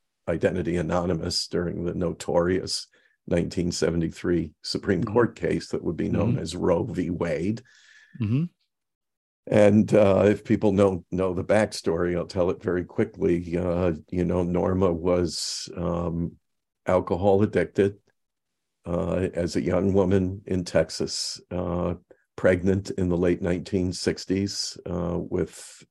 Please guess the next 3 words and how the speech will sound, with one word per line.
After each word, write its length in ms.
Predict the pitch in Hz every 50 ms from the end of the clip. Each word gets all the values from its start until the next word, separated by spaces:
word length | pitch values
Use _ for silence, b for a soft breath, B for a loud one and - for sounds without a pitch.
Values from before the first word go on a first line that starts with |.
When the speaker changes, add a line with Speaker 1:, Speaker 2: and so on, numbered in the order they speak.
| -
Speaker 1:
her 240 | - - - 90 90
third 540 | 87 - - 101 85 92 92 95 90 87 - _ _ _ _ _ _ _ _ _ _ _ _ _
pregnancy 680 | - - 95 95 87 101 95 92 - - 131 131 143 127